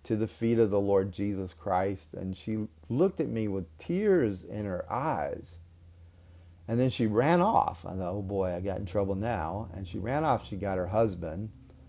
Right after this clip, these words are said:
And she said, "I need to repent to my husband." And she started repenting. We had prayer for them. Then she ran off again and went and found the rest of her family.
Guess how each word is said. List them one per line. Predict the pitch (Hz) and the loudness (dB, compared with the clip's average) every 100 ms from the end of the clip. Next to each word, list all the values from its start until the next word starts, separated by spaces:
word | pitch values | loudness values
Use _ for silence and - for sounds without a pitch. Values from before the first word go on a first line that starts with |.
| - - - - - - - | -20 -20 -20 -20 -20 -20 -10
And | 107 107 | -6 -4
she | 110 | -4
said, | - 107 104 92 | -2 0 0 0
"I | 101 | -2
need | 113 117 117 | 0 -2 0
to | 120 | 2
repent | 117 120 117 110 | 2 2 -4 -4
to | 113 | -4
my | 98 | -6
husband." | 92 127 123 104 95 | 0 2 2 -2 -6
And | 95 | -6
she | 101 | -8
started | - 104 101 | -2 0 2
repenting. | 98 90 113 107 101 101 101 | 0 -4 -4 -6 -4 -4 -4
We | 90 92 | -4 -2
had | 92 87 | -2 -2
prayer | - 104 104 | -2 0 0
for | 95 | -2
them. | 98 101 | -4 -2
Then | 101 110 | -2 -2
she | 113 | -2
ran | 98 123 127 | 0 2 2
off | 123 | 2
again | 107 104 110 | 0 0 -2
and | 107 101 | -2 -4
went | 113 | -4
and | 101 | -6
found | - 107 104 | -4 -4 -2
the | 92 | 0
rest | 92 139 - | 2 2 0
of | 107 | -2
her | 98 | -2
family. | - 92 92 92 95 | -2 -2 -2 -4 -6